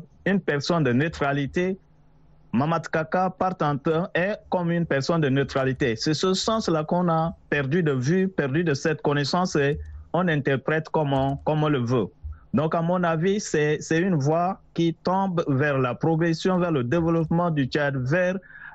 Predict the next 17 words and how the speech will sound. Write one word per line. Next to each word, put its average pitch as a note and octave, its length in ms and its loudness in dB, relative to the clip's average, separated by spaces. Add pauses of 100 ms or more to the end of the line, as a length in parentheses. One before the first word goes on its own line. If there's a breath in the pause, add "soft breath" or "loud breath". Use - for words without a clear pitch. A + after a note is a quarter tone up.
(160)
euh, B2 460 0 (100)
euh, A2+ 640 2
ce G#2+ 160 -2
que D#3+ 200 0
je D3 120 2
dirais, C3 720 0 (580)
euh, A2 380 0
euh, G2+ 260 0
la A#2 460 2
démocratie E3 840 0
comme E3 220 0
on, D#3+ 200 0
comme E3 320 -2
on, D#3+ 120 0
comme E3 220 0
on D#3+ 100 0
entend. A#2+ 400 -2